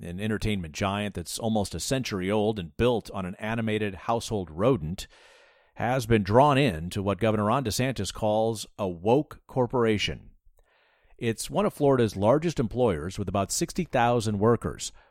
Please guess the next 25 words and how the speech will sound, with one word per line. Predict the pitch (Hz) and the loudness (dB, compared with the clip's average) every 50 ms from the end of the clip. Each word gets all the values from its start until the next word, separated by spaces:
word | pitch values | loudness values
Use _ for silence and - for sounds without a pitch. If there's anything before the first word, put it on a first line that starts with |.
| _ _ - | _ _ -4
Walt | 95 107 110 - | -4 -4 -2 -2
Disney | 104 107 110 95 95 92 | 0 0 0 0 -2 -4
World | 85 82 85 90 90 90 98 107 117 120 120 117 127 | -4 -4 -4 -2 -2 0 0 0 0 0 0 -2 -4
is | 117 110 104 107 110 110 107 101 92 87 | -4 -2 -2 -2 -2 -2 -4 -6 -8 -6
the | 90 90 | -6 -4
number | 90 90 95 107 120 147 160 180 180 | -2 0 0 0 0 0 0 0 -2
one | 165 135 131 127 131 143 147 147 - | 0 0 0 0 0 0 -2 -4 -6
tourist | - 175 170 147 110 87 - | -2 0 2 2 0 0 -2
attraction | 101 87 - 101 85 82 85 - - 104 92 101 | -6 -6 -2 -2 -2 -2 -2 -4 -4 -4 -2 -2
in | 110 | -2
the | 117 | -2
state, | - - - 135 90 71 - - | 0 2 2 2 2 2 -2 -8
a | 95 | -8
huge | 95 - - - 196 208 214 220 220 214 185 - | -8 -10 -12 -10 -8 -6 -6 -4 -6 -6 -6 -6
contributor | - 190 175 - 185 175 135 104 - - - - | -6 -6 -4 0 0 0 0 0 -4 -6 -8 -10
to | 95 | -8
bringing | 85 87 107 120 123 123 117 | -4 -2 -2 -2 -2 -2 -2
more | 113 117 113 | 0 0 0
than | 107 101 95 95 101 | 0 0 -2 -4 -4
one | 135 165 170 | -4 -2 -2
hundred | 151 156 156 131 107 | -2 -2 -2 -2 -2
million | 104 113 127 151 165 180 170 175 170 156 | -2 0 2 2 2 2 0 -2 -4 -2
visitors | 143 170 170 143 139 113 98 85 - | -2 0 0 0 0 0 0 0 -2
to | - 92 | -4 -6
Florida | - 98 87 78 78 76 85 101 107 | -4 -4 -4 -2 -2 -2 -2 -2 -4